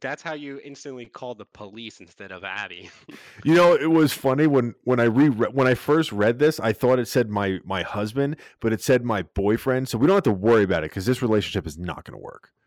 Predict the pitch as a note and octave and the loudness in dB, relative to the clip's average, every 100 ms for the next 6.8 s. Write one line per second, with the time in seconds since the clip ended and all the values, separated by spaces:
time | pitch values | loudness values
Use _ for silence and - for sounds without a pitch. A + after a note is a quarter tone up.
0 | _ _ - C#3 C3+ A2+ G#2+ G#2 G2+ F#2+ | _ _ -14 -10 -10 -12 -14 -14 -14 -16
1 | F2+ E2 F2 F2 D#2+ _ _ _ _ _ | -18 -20 -20 -20 _ _ _ _ _ _
2 | _ _ _ _ _ - A2 D#2+ - - | _ _ _ _ _ -10 -8 -8 -10 -8
3 | F2+ D#2 B1+ - - F3 E3 E3+ C#3+ D#3+ | -6 -4 -6 -8 -8 -10 -10 -14 -16 -14
4 | B2 B2 - A#2 G2 - G#2 F#2 F2+ F2 | -14 -16 -18 -20 -20 -18 -14 -14 -16 -14
5 | F2 D#3+ A#2+ - - A#3+ F3 G2 F#2 - | -8 -6 -6 -8 -4 0 0 0 -2 -4
6 | - C4+ F3+ G2 E2+ F2 D2 | -6 0 0 0 -6 -8 -10